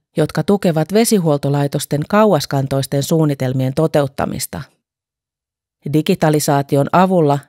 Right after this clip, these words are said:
vesihuollon toimintoja voidaan seurata reaaliaikaisesti ja automaattisesti. Alan koulutusta ja osaajia tarvitaan lisää.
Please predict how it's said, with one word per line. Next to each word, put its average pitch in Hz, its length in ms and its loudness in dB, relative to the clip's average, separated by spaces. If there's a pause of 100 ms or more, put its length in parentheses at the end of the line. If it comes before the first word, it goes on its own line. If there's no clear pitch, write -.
(160)
vesihuollon 143 600 0
toimintoja 185 600 2
voidaan 170 360 2
seurata 196 440 2
reaaliaikaisesti 147 1300 0 (120)
ja 160 160 2
automaattisesti. 131 1120 -2 (840)
Alan 139 300 2
koulutusta 160 580 2
ja 139 180 2
osaajia 156 460 2
tarvitaan 151 600 0
lisää. 160 380 0